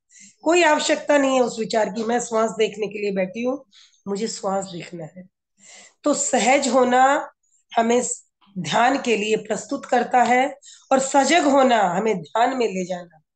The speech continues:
सजग होना ही ध्यान में होना है, ताकि हम अपने प्रति, अपने आलंबन के प्रति अगर सजग हैं, तो बिल्कुल हम उस आलंबन के प्रति एकाग्र रह पाएंगे। क्योंकि जैसे ही सजग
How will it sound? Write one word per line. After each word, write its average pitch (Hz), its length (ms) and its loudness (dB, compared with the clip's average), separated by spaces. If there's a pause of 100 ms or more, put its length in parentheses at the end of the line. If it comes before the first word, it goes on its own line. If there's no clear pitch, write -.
(200)
सजग 269 300 2
होना 294 280 4
ही 330 160 4
ध्यान 247 260 4
में 220 160 2
होना 165 300 -2
है, - 120 -20 (1800)
ताकि 277 280 0
हम 285 240 4
अपने 277 420 2
प्रति, 254 440 -2
अपने 254 440 0
आलंबन 220 500 -4
के 190 140 -10
प्रति 185 360 -8
अगर 185 200 -4
सजग 180 400 -4
हैं, 214 260 0 (400)
तो 196 80 -6
बिल्कुल 269 440 0
हम 254 180 2
उस 247 180 0
आलंबन 208 360 0
के 208 180 -8
प्रति 190 320 -8
एकाग्र 180 360 -4
रह 160 220 -10
पाएंगे। 156 500 -14 (1160)
क्योंकि 277 240 -2
जैसे 262 420 2
ही 339 380 0 (400)
सजग 269 640 0